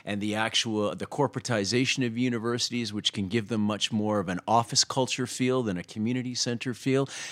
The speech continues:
And it seems to me one of the things we've done with siri is, is, is try to build a different kind of physical space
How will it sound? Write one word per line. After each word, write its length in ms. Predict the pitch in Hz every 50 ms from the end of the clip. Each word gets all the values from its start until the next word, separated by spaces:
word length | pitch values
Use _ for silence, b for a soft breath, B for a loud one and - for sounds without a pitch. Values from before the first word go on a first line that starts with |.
| B B -
And 80 | 117
it 60 | 117
seems 280 | - - 170 175 147 -
to 80 | - 151
me 120 | 143 139
one 200 | 123 120 135 139
of 80 | 131 120
the 80 | 123
things 280 | - - 127 117 107 104
we've 200 | 120 117 101 90
done 240 | 120 113 113 123 120
with 140 | 117 104
siri 400 | - - - 113 107 107 104 104
is, 240 | 101 98 95 - - - -
is, 220 | 120 110 107 - -
is 220 | 127 113 101 -
try 340 | - - - 127 123 127 139
to 140 | 139 - 120
build 320 | 95 127 123 120 120 101
a 60 | 104 95
different 380 | 87 117 120 - - 127 110
kind 240 | - - 117 110 101
of 60 | 101
physical 400 | - - 110 - 120 - - 101
space 540 | - - - - 104 98 82 - - -